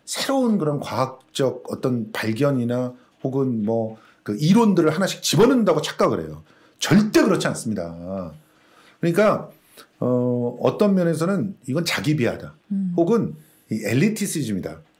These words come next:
Speaker 1: 그러니까 에스에프를 즐길 수 있을 정도로 내가 좀 이쪽, 어,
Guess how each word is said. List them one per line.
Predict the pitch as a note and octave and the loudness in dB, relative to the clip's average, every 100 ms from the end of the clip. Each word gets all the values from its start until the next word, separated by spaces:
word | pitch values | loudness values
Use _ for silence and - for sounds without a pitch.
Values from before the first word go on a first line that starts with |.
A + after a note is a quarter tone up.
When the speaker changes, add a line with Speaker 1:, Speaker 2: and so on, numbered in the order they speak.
| _ _ _ _ _ _ _ - | _ _ _ _ _ _ _ -6
Speaker 1:
그러니까 | E3+ F3+ - - _ _ _ _ | 0 0 0 -14 _ _ _ _
에스에프를 | D3 D3 B3 G#3+ A3+ | -2 2 2 2 0
즐길 | E3 F3 A#3+ | 0 2 0
수 | A3+ | 0
있을 | D#3 | -2
정도로 | F#3 E3+ F3 F#3+ | 0 0 0 0
내가 | C#3+ B2+ G#3 A#3 - _ _ | 0 2 0 -2 -10 _ _
좀 | - C3+ C3+ G#2+ A2+ | -6 -4 -2 -6 -8
이쪽, | G#2+ G2+ - - - | -4 -4 -4 -14 -10
어, | G2+ F#2+ | -8 -6